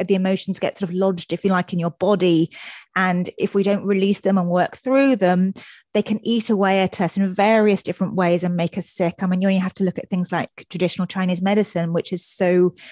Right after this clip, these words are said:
still so precious and so accurate because it hasn't been pillaged like so many of our other more Western, uh, sort of healing methods from, from the past. Um, and they talk so much about, for example, the liver is anger and frustration and,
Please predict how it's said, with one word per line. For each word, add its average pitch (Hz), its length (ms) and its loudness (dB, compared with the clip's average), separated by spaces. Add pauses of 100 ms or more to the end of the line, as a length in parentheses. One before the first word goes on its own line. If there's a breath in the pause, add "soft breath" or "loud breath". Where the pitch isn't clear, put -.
(160 loud breath)
still 220 220 0
so 196 160 0
precious - 640 -4
and 175 180 -6
so - 260 -2
accurate 160 600 -2
because - 180 -12
it - 80 -10
hasn't - 320 -8
been 170 260 -2 (100)
pillaged 180 460 0
like - 280 -4 (300 loud breath)
so 196 200 2
many 175 200 2
of 170 80 0
our 170 180 0
other 170 380 0 (100)
more 175 260 2
Western, 165 640 0 (160)
uh, 165 140 0
sort 165 200 -6
of - 0 -
healing 170 400 -2
methods 160 440 -4
from, 156 280 -6
from 170 220 -4
the 160 80 -2
past. - 680 -4 (360 loud breath)
Um, 170 260 -2
and 190 220 0
they 190 140 0
talk - 300 -2
so 185 200 0
much - 300 -2
about, 165 400 -4
for 190 80 -2
example, 180 380 -4
the 180 80 -2
liver 175 560 2
is 175 320 0
anger 170 440 -2
and 165 160 -6
frustration 165 840 -4
and, 165 220 -8